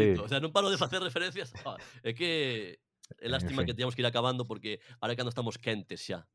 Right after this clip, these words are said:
Speaker 1: Claro, claro.
Speaker 2: Habería que gravar sempre media hora de non publicar
Speaker 1: Sí,
Speaker 2: e
Speaker 1: de
Speaker 2: despois,
Speaker 1: basura.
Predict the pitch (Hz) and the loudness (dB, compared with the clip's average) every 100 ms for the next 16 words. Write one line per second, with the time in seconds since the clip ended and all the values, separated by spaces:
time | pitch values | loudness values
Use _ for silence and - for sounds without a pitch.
0 | - - 90 80 82 _ - 85 73 - | -2 6 6 6 -2 _ 0 2 2 -6
1 | _ _ - 107 127 127 139 135 139 120 | _ _ -8 -2 -2 -2 0 2 2 2
2 | 143 131 120 101 98 107 123 135 135 147 | 0 -2 -2 -6 -6 -2 0 0 2 2
3 | 127 113 - - _ 98 104 120 131 123 | 0 -2 -8 -20 _ -10 -4 -2 -2 -2
4 | 131 123 147 127 - - _ - - 101 | -2 2 2 2 -4 -20 _ -4 6 8
5 | 95 82 110 87 | 10 8 8 6